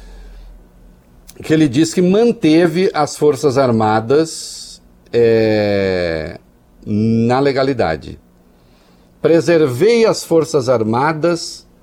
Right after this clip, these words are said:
como instituições do Estado." Então ficou no ar a pergunta. Foi demitido por isso? Porque preservou as Forças Armadas como instituições do Estado?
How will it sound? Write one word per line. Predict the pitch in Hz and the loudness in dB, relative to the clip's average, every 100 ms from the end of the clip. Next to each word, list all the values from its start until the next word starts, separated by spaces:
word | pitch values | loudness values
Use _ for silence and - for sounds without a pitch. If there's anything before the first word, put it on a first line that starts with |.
| _ _ _ _ | _ _ _ _
como | 143 156 160 165 - | 0 2 2 0 0
instituições | 165 190 - 180 165 151 123 - 147 156 131 | 0 0 -2 -4 -2 -2 -4 -4 -2 -2 -4
do | 139 | -8
Estado." | 147 - - - 82 - - _ _ _ _ _ _ _ _ _ _ _ _ _ _ _ _ _ _ _ _ _ _ _ _ _ _ _ - _ _ - | -8 -10 -10 -8 -8 -10 -20 _ _ _ _ _ _ _ _ _ _ _ _ _ _ _ _ _ _ _ _ _ _ _ _ _ _ _ -20 _ _ -2
Então | 147 147 151 156 | -2 0 0 0
ficou | 151 151 156 | 0 -4 -2
no | 147 139 | 0 0
ar | 131 | 0
a | 135 | 0
pergunta. | 139 127 101 85 73 - - _ _ _ _ _ _ _ _ _ _ - _ _ _ | -2 -2 -2 -6 -6 -12 -14 _ _ _ _ _ _ _ _ _ _ -20 _ _ _
Foi | - - - 180 | -20 -10 0 2
demitido | 143 139 131 - 131 107 | 2 0 -2 -2 -4 -4
por | 123 151 | -2 0
isso? | 180 - - _ _ _ _ _ _ _ _ _ _ _ | 0 -2 -18 _ _ _ _ _ _ _ _ _ _ _
Porque | 107 104 117 | -10 -6 -4
preservou | 110 104 110 95 120 120 | -4 -2 -2 -2 -2 -2
as | 110 | -4
Forças | 110 107 98 101 | -6 -6 -6 -6
Armadas | 101 104 101 92 | -4 -6 -8 -10
como | - 98 | -10 -10
instituições | 95 107 - 92 110 95 | -8 -10 -10 -10 -8 -8
do | 90 | -10
Estado? | - - 147 139 95 | -10 -4 -2 -2 -6